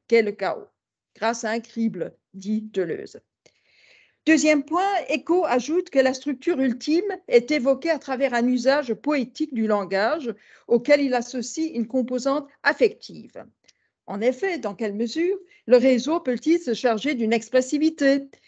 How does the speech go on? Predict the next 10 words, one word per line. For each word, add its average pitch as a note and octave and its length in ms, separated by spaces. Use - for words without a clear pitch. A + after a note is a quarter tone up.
échappant C4+ 680
au A#3+ 60
logos, A#3 580
aux G#3+ 80
conventions, A3 800
au A3+ 80
code A3+ 380
du G3 140
langage G3+ 540
symbolique ? F#3 720